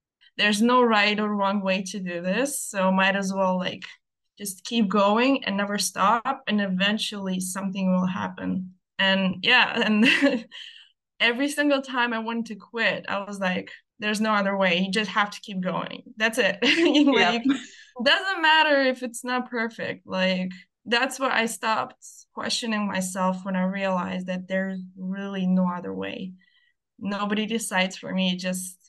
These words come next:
Speaker 1: I have to do this myself.
Speaker 2: And I think that acknowledgement that everything has to be perfect, it has to be the right decision, holds so many people in that space of confusion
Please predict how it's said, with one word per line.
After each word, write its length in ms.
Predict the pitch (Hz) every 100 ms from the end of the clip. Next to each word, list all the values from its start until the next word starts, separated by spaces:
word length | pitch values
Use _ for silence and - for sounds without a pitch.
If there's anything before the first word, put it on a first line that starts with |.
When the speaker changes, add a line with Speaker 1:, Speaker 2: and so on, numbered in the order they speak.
| _ _ 185
Speaker 1:
I 80 |
have 240 | 185 180 185
to 100 | 196
do 160 | 180
this 240 | 175 - -
myself. 460 | - - - - _
Speaker 2:
And 140 | 202 190
I 160 | 196
think 460 | 196 196 196 214 - -
that 640 | 185 185 185 185 - - - -
acknowledgement 640 | 196 196 185 170 180 196 190
that 240 | 175 - 180
everything 640 | 180 190 196 190 185 185
has 320 | - 185 175
to 80 | 190
be 140 | 175
perfect, 440 | 170 180 170 190 185
it 80 | 180
has 220 | 185 185
to 100 | 202
be 300 | 196 185 180
the 180 | 175 175
right 460 | 170 170 180 180
decision, 760 | - 175 - 165 185 208 202 -
holds 420 | - - 180 190 -
so 200 | 185 180
many 220 | 190 196
people 580 | 196 190 - 175 170 165
in 200 | 180 185
that 280 | 175 170 -
space 360 | - 175 175
of 140 | 180 -
confusion 920 | 190 180 190 175 175 202 226 247